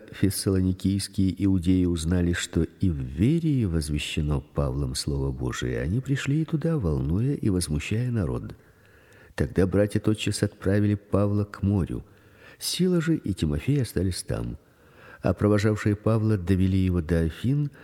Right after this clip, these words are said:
и, получив приказание к Силе и Тимофею как можно скорее прийти к нему, отправились в путь.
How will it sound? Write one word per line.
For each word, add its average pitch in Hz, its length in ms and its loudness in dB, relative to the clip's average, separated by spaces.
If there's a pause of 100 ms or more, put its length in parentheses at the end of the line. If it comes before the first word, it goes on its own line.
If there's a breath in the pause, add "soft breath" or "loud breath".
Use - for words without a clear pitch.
(260 loud breath)
и, 104 100 0
получив 101 480 2
приказание 98 600 2
к - 100 -10
Силе 95 400 0
и 92 240 -4
Тимофею 90 640 0
как - 240 -8
можно 80 240 -2
скорее 85 560 0
прийти - 460 -6
к - 140 -10
нему, 78 380 0 (340 loud breath)
отправились 156 580 -4
в - 160 -18
путь. - 300 -6